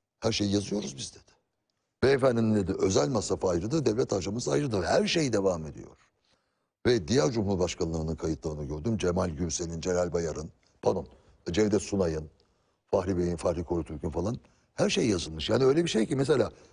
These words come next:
manevi kızları sinemaya gitmişler. Sabiha Hanım, Afet Hanımlar falan sinemaya gitmişler. On kuruşa fıstık almışlar orada.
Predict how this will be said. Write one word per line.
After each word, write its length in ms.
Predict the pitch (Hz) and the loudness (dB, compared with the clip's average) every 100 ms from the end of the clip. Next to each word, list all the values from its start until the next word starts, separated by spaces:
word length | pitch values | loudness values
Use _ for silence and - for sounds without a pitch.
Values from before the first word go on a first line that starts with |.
| _ | _
manevi 360 | 117 156 190 202 | 2 4 4 4
kızları 300 | 185 160 143 | 2 4 2
sinemaya 360 | 160 208 226 | 2 2 4
gitmişler. 640 | 165 123 - - 104 - - _ _ _ - | 2 -2 -6 -6 -6 -8 -20 _ _ _ -8
Sabiha 360 | - 120 123 | 0 4 4
Hanım, 180 | 117 113 | 4 2
Afet 260 | 113 104 107 | 0 0 -2
Hanımlar 340 | 98 95 90 | -2 -2 -4
falan 180 | 85 92 | -4 -4
sinemaya 360 | 95 143 147 110 | -2 -2 0 0
gitmişler. 420 | 85 - - 65 _ _ _ _ _ _ _ _ | -4 -8 -8 -8 _ _ _ _ _ _ _ _
On 300 | 156 208 226 | 2 4 4
kuruşa 340 | 190 160 147 175 | 2 2 2 0
fıstık 440 | - 165 - 196 | 0 -2 0 0
almışlar 460 | 127 78 67 - - | -2 -4 -12 -14 -14
orada. 280 | 67 - | -18 -20